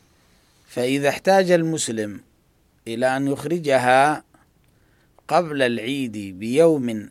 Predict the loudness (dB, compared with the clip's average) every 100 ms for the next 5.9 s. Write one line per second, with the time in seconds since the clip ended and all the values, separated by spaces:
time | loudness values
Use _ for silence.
0 | _ 0 0 0 -2 -2 -2 -2 -2 -2
1 | -2 -2 -2 -4 -6 -6 -6 -8 -12 -12
2 | -12 -14 _ _ _ _ _ _ _ _
3 | _ _ _ _ _ _ _ _ _ -8
4 | -4 -2 -2 -4 -6 -12 _ _ _ _
5 | _ _ _ -8 -4 -2 -2 -4 -8